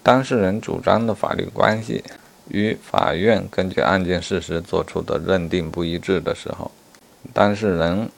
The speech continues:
可以变更诉讼请求。啊，当然我相信是有一定的时间要求，否则可能就驳回起诉了。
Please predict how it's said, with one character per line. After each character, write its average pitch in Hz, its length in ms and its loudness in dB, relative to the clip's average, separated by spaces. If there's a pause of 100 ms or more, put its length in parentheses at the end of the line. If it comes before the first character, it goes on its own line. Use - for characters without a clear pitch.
可 85 180 0
以 85 160 2
变 82 340 0
更 104 240 -2
诉 98 220 -6
讼 80 200 -6
请 - 280 -12
求。 - 340 -6 (840)
啊， - 180 -4
当 104 120 2
然 110 140 2
我 90 160 -2
相 104 240 -2
信 101 260 -2
是 90 180 -4
有 78 200 -2
一 78 80 -4
定 - 220 -6
的 82 100 -6
时 - 200 -10
间 95 260 -2
要 - 260 -2
求， - 160 -12 (800)
否 76 160 -2
则 87 240 0
可 - 140 -6
能 80 180 -2
就 - 120 -6
驳 - 280 2
回 80 220 0
起 - 240 -12
诉 - 160 -12
了。 - 160 -8